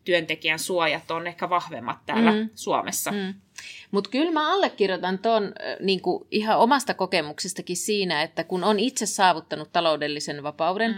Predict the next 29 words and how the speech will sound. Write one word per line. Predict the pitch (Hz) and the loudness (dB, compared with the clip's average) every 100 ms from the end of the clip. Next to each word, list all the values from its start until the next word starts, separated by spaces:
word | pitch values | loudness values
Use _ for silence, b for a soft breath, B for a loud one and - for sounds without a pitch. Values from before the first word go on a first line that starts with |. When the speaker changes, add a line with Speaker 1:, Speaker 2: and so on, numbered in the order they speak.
| 190 B B - | -8 B B 8
Speaker 2:
mä | 214 | 8
en | 240 | 10
oo | 226 | 4
nyt | 208 | 4
ehkä | 175 202 196 | 0 2 4
vielä | 208 208 196 | 6 6 6
niinku | 185 180 175 - | 2 -2 -4 -4
siinä | - 240 233 | -2 2 2
mielessä | 190 170 165 - 170 | 2 0 -2 -4 -6
se | 175 | -6
paras | 170 208 214 202 | 4 6 6 4
esimerkki | 180 185 165 160 156 - 156 - | -2 -4 -4 -4 -6 -4 -6 -4
siinä, | 147 185 185 175 156 | -4 0 0 0 -2
että, | 160 160 151 - | -4 -2 -2 -2
että | 160 - 147 - - | -10 -6 -6 -6 -8
kuitenkin | 180 175 170 165 | -6 -6 -8 -6
mä | 165 | -4
oon | 160 | -4
ollut | 156 160 156 - | -4 -4 -8 -6
kiinni | 214 202 180 | -2 0 0
siinä | 170 - 165 165 | 0 -2 -2 -2
meidän | 175 165 160 - | -2 -4 -2 2
yrityksessä, | 220 202 175 160 - 156 151 | 6 6 4 -2 -4 -2 -2
että | 151 160 | -2 0
mä | 156 | 0
en | 160 | 0
oo | 156 | -2
niinku | 156 151 160 165 | -8 -8 -8 -4
siitä | - 202 180 160 | 0 2 2 2